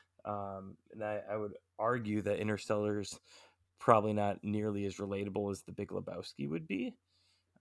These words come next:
Um, I think it's just, it's an easier film to watch and to follow and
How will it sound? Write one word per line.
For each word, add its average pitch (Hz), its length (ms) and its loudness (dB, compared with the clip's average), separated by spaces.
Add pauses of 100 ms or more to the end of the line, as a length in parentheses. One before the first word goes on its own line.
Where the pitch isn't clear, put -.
Um, 101 640 6 (380)
I 113 100 4
think 113 260 2
it's 113 180 0
just, - 340 -4
it's 110 180 -6
an 113 180 -2
easier 107 840 0 (1000)
film 113 300 6
to - 160 -4
watch 101 680 -4
and 98 160 -4
to 98 80 -4
follow 117 680 0 (180)
and 95 340 -6